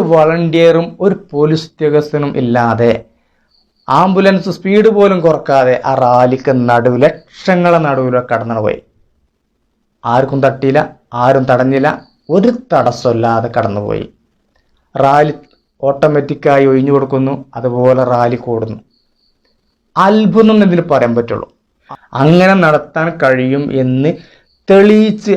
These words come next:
അനുഭവത്തിലൂടെ തെളിയിച്ച് കാണിച്ചു കൊടുത്ത ഒരു പ്രസ്ഥാനത്തിൻ്റെ നേതാവാണ് ഈ ഉസ്താദ്. അപ്പോൾ ഉസ്താദ് അതിന് കഴിയൂലേ, ബ്ലോക്ക് ഇല്ലാതെ റാലി നടത്താൻ കഴിയും? അപ്പോൾ നിങ്ങൾ അവിടെ അത് നടന്നില്ല, ഇവിടെ തന്നെ നടക്കാൻ പാടില്ല എന്ന് തന്നെ പറയണത്.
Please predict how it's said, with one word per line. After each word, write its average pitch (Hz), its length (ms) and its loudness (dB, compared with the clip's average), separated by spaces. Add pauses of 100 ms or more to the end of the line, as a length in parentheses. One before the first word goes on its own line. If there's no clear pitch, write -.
(100)
അനുഭവത്തിലൂടെ 190 760 2 (100)
തെളിയിച്ച് 151 420 0 (100)
കാണിച്ചു 131 540 -2
കൊടുത്ത 123 400 -8 (340)
ഒരു 226 160 4 (180)
പ്രസ്ഥാനത്തിൻ്റെ 123 1000 -4
നേതാവാണ് 107 500 -2 (100)
ഈ - 100 -12
ഉസ്താദ്. - 280 -20 (920)
അപ്പോൾ 127 220 0 (240)
ഉസ്താദ് 131 400 2 (280)
അതിന് 139 220 -2 (100)
കഴിയൂലേ, 131 420 2 (560)
ബ്ലോക്ക് 143 300 0
ഇല്ലാതെ 135 300 2
റാലി 131 220 2
നടത്താൻ 131 300 -2 (340)
കഴിയും? 131 220 -4 (540)
അപ്പോൾ 160 160 2
നിങ്ങൾ 180 140 4 (180)
അവിടെ 156 220 4
അത് 165 100 2
നടന്നില്ല, 156 360 0
ഇവിടെ 143 180 -2
തന്നെ 143 200 -4
നടക്കാൻ 160 500 0
പാടില്ല 165 340 2
എന്ന് 170 100 0
തന്നെ 175 180 0
പറയണത്. 170 280 0